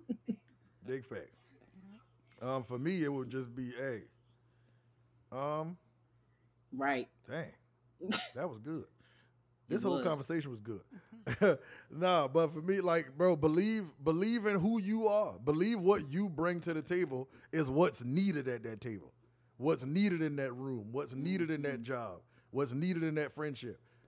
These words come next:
Speaker 1: You bring something that nobody else can bring. So
Speaker 2: Bring
Speaker 1: bring
Speaker 2: it.
Speaker 1: it. Me being loud and li-, laughing and liking conversation and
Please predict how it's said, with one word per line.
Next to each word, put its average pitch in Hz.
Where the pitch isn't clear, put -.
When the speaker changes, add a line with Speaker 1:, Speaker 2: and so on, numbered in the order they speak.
Speaker 1:
You 196
bring 196
something 180
that 139
nobody 147
else 135
can 120
bring. 117
So 165
Speaker 2:
Bring 160
Speaker 1:
bring 202
Speaker 2:
it. 139
Speaker 1:
it. -
Me 175
being 185
loud 170
and 156
li-, 156
laughing 151
and 143
liking 147
conversation 151
and 131